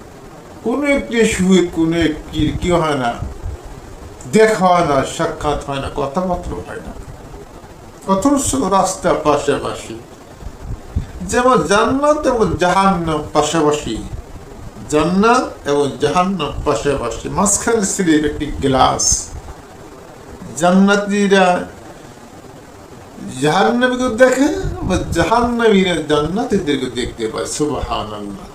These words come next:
কিন্তু কারো সহিত কারো মানে সরাসরি কথাবার্তা বলার মতো ক্ষমতা নাই। সুবহানাল্লাহ। সে কথা আল্লাহ রাব্বুল আলামিন বলেন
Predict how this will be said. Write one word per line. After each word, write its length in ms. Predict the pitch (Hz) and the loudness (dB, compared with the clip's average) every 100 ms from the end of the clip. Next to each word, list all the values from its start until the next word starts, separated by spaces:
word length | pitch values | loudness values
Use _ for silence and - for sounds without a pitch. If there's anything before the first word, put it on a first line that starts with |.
| - | -4
কিন্তু 720 | 269 330 403 - 415 - 453 - - - - 214 208 - - - - - - - - - - | 0 0 -2 -2 -2 -2 -6 -10 -14 -12 0 2 2 0 -8 -10 -12 -14 -6 -4 -4 -8 -6
কারো 320 | 160 175 226 247 | 2 6 6 4
সহিত 500 | 220 240 190 - 180 | 4 4 4 4 4
কারো 380 | 175 175 151 | 6 6 4
মানে 280 | 151 151 143 | 4 4 2
সরাসরি 600 | 131 165 165 151 151 147 135 | 2 2 4 4 2 0 0
কথাবার্তা 580 | 139 - 190 180 175 156 | -2 0 2 2 2 2
বলার 360 | 147 143 139 | 4 4 4
মতো 240 | 139 123 123 | 2 0 -4
ক্ষমতা 600 | - 139 131 120 113 110 | -2 -4 -4 -6 -8 -8
নাই। 200 | 110 110 - - - | -8 -8 -10 -14 -8
সুবহানাল্লাহ। 920 | 156 113 - 117 113 110 - - - - - - - - - - - - - - | -6 -6 -4 -4 -4 -6 -10 -10 -12 -12 -14 -16 -16 -16 -20 -20 -20 -18 -16 -8
সে 200 | - 233 | -2 2
কথা 280 | 226 - 180 | 2 4 4
আল্লাহ 320 | 180 185 165 | 4 4 4
রাব্বুল 440 | 156 147 135 139 135 | 4 2 4 4 4
আলামিন 400 | 131 135 156 180 | 4 4 2 2
বলেন 340 | 175 190 220 | 2 4 4